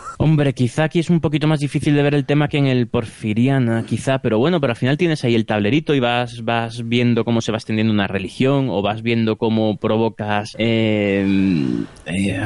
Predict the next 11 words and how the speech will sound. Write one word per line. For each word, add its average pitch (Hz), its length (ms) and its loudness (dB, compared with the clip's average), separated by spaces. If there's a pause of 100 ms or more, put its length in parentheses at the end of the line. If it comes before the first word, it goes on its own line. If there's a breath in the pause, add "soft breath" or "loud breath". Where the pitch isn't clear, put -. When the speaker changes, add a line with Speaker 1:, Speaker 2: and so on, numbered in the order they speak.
Speaker 2:
cómo 120 200 2
asedias 113 720 -2
Estambul, 110 960 2
no 104 100 -2
sé, 113 220 -4
vas, 113 280 -6 (280)
también 104 320 2
se 151 140 -2
ve, 135 300 2
¿eh? 143 40 0
No, 135 500 0